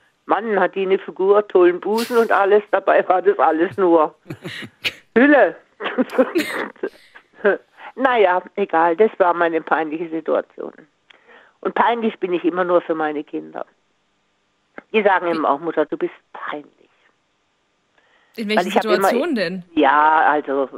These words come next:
Speaker 1: weil sie mich kennen, weil ich so ein bisschen flapsig bin in meiner Art.
Speaker 2: Mhm.
Speaker 1: Und hab halt zu allem einen Kommentar, egal wer mir grad <laughs> geg-, gegenüber sitzt. Und,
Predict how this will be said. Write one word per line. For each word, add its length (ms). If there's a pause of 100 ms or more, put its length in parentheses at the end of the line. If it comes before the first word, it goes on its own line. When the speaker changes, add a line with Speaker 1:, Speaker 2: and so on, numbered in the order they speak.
(120)
Speaker 1:
weil 320
sie 80
mich 240
kennen, 320
weil 180
ich 160
so 60
ein 80
bisschen 200
flapsig 480
bin 120
in 120
meiner 260
Art. 260 (160)
Speaker 2:
Mhm. 240 (360)
Speaker 1:
Und 140
hab 220
halt 200
zu 120
allem 260
einen 100
Kommentar, 680
egal 380
wer 100
mir 160
grad 240
<laughs> 20
geg-, 160 (240)
gegenüber 640
sitzt. 240 (760)
Und, 400